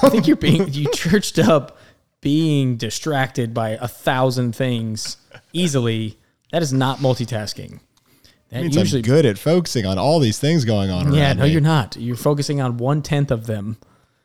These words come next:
Speaker 1: Uh, like, no, that's not how that works.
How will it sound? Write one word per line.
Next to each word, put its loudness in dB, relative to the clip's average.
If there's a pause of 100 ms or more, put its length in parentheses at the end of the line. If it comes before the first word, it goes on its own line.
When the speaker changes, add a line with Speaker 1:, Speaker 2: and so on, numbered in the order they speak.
(160)
Speaker 1:
Uh, -4 (460)
like, -8
no, -4
that's -8
not -4
how -2
that -6
works. -10